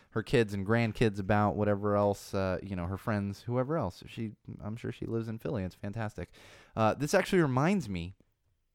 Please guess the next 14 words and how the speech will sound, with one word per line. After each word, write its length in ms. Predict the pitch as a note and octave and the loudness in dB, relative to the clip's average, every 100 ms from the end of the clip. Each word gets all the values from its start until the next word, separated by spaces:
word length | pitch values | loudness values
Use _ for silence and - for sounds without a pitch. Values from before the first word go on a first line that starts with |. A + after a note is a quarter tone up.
| _ _ _ - - | _ _ _ -20 -8
uh, 280 | G2 F2+ E2 | -4 -2 -4
I 80 | A2 | -4
have 120 | C3 | -4
a 60 | G#2+ | 0
friend, 360 | F3+ A3+ B2 - _ _ _ _ _ _ _ - | 2 2 0 -6 _ _ _ _ _ _ _ -6
Mikey 520 | A#2+ G3 G#3 G#3 F#3+ | 0 0 0 -2 0
Harriman. 440 | D#3 E3+ F3 C#3 G2 | 2 2 2 0 -2
I'm 120 | F#2+ | -2
just 240 | C#3 D#3+ | -4 -2
now 200 | D3+ D#3 | -2 0
remembering 540 | D3 C3+ D3 D#3+ D3+ A#2 | 0 -2 -2 -2 -2 -2
this 200 | G2+ - | -4 -4
one. 380 | F#2+ E2+ E2 - | -4 -4 -6 -10
Uh, 200 | F#2 - | -14 -14